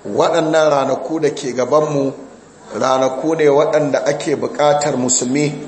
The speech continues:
ya ɗan dage ya samu abin da ya sama, saboda ba dole ba ne a maimaita su da kai ba. Bara, yawar haka, akwai waɗanda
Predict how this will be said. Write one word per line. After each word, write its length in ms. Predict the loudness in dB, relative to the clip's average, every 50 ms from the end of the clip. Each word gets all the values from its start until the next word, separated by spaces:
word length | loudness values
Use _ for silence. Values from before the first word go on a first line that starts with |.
| -14 -16 -16 -16 -16 -16 -16 -16 -14 -6 -2
ya 140 | 0 0 2
ɗan 300 | 2 2 2 2 2 2
dage 340 | 2 2 2 2 0 -2 -2 -2
ya 60 | -2
samu 340 | -4 -4 -4 -2 -2 -2 -2
abin 340 | -2 -2 -2 -2 -2 -2
da 80 | -2 0
ya 120 | 0 0
sama, 580 | 0 0 -2 -2 -2 2 2 2 2 2 0 -2 -6 -8 -12 -14 -18 -20 -20 -20 -20 -14
saboda 520 | -10 -4 0 0 2 4 4 4 2 2
ba 200 | 2 2 2 2
dole 340 | 2 2 4 4 4 4 4
ba 160 | 4 4 2
ne 320 | 2 2 0 -2 -4 -6 -8 -10 -16 -20 -10 -4
a 120 | -2 0 0
maimaita 720 | 2 2 2 2 2 2 0 0 -2 -2 -2 2 2 2
su 180 | 2 0 -2 -2
da 120 | -4 -4 -4
kai 240 | -2 0 0 0
ba. 140 | 2 0 -2 -4 -6 -12 -16 -16 -18 -18 -18 -18 -16 -14 -14 -12 -12 -12 -12 -12 -12 -12 -14 -14 -14 -14 -14 -16 -16 -16 -18 -18 -18 -18 -14 -10 -4 -2
Bara, 760 | 0 2 2 2 4 4 4 4 2 2 0 -4 -8 -12 -14 -16 -18 -20 -20 -16 -8
yawar 240 | -4 -2 -2 0 0
haka, 320 | -2 -2 -2 -2 -2 -2
akwai 400 | -2 -2 -2 0 2 4 4 4
waɗanda 640 | 4 2 0 0 2 2 2 2 2 2 0 -2